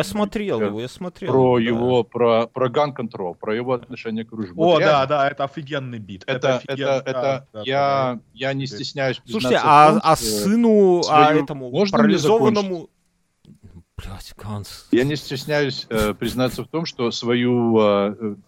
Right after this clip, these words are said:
Speaker 1: свои взгляды на, э, многие вещи, которые имеют большое значение, а, я формирую именно из, э, допустим, таких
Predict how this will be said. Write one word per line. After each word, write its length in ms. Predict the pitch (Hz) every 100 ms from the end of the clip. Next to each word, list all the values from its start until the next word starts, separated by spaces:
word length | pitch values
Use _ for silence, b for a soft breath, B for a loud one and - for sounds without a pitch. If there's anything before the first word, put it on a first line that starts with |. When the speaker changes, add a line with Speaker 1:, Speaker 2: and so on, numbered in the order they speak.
| -
Speaker 1:
свои 320 | - 123 117
взгляды 520 | 104 104 127 180 160
на, 280 | 117 110 107
э, 200 | - -
многие 600 | 104 101 107 120 113 113
вещи, 400 | 113 143 180 -
которые 400 | - 92 107 101 104
имеют 280 | 117 107
большое 360 | 98 104 - 107
значение, 580 | 98 104 - 175 175 113 - - _ _ -
а, 460 | 95 95 92 90 92 92
я 380 | 104 104 113 117
формирую 560 | 113 113 110 120 147 127
именно 400 | 120 131 123 110
из, 480 | 101 104 104 95 95
э, 220 | 92 90
допустим, 400 | 80 107 - 98
таких 260 | 98 -